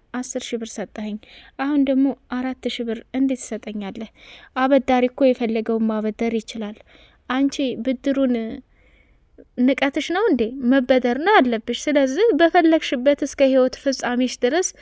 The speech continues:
ሰርተሽ የምትመልሹ ከሆነ መስጠት ትችያለሽ» ብሎ አላት ማለት ነው።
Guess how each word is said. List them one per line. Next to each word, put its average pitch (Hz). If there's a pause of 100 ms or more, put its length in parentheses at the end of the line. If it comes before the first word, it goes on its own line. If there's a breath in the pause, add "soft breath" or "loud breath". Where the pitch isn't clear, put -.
(300 loud breath)
ሰርተሽ 269
የምትመልሹ 220
ከሆነ 220 (280)
መስጠት 294
ትችያለሽ» 220
ብሎ 226 (300)
አላት 208
ማለት 214
ነው። 269